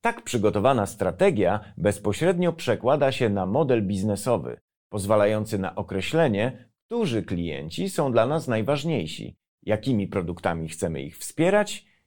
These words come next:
i jak chcemy im te produkty oferować, to jest na przykład przez kanały zdalne bądź tak ważne dla nas oddziały. Strategia wskazuje też model operacyjny, czyli kwestie bardziej techniczne.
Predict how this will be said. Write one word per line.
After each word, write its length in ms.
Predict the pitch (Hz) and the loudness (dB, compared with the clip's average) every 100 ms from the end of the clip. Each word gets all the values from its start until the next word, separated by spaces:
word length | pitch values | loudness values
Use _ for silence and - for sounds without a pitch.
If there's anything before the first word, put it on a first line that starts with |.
| _ | _
i 140 | 220 247 | 0 4
jak 260 | 101 104 | 4 0
chcemy 400 | - - 101 151 | -4 0 2 0
im 220 | - 135 | -2 -2
te 140 | 127 202 | 0 0
produkty 540 | - 190 104 - 110 | 2 2 2 2 2
oferować, 640 | 110 110 156 107 87 90 - | 4 4 2 4 0 -4 0
to 120 | 104 | 0
jest 320 | 92 92 - | 0 -4 -8
na 140 | 85 | -8
przykład 540 | 85 107 87 98 87 - _ _ | -6 -6 0 0 -2 -10 _ _
przez 260 | - 92 - | -2 -2 -2
kanały 380 | 95 92 71 | -6 -4 -6
zdalne 560 | 82 90 78 85 139 214 - - | -6 -6 -4 -2 -2 -4 -6 -14
bądź 320 | - 95 95 - | -4 -4 -2 -2
tak 200 | 82 87 | -2 2
ważne 400 | 147 143 156 139 | 2 2 -2 0
dla 200 | 107 107 | 2 2
nas 340 | 107 110 - | -2 -4 -10
oddziały. 600 | - 131 104 80 50 50 - _ _ _ _ | -8 -4 0 -2 -2 -12 -20 _ _ _ _
Strategia 720 | - - 107 104 190 175 170 | -12 -2 0 4 6 8 6
wskazuje 600 | 143 - 135 110 165 160 147 | 4 2 2 4 4 6 6
też 280 | 131 110 | 4 0
model 380 | 107 156 160 147 - | 2 2 4 2 2
operacyjny, 760 | 127 113 101 101 175 147 82 | 2 4 4 2 2 2 0
czyli 280 | 80 117 113 | -2 -2 -2
kwestie 420 | - 120 - 180 | 0 0 2 0
bardziej 440 | 143 95 92 104 110 | 2 0 0 -2 -2
techniczne. 680 | 151 - 165 - - 62 | -2 0 0 -2 -6 -12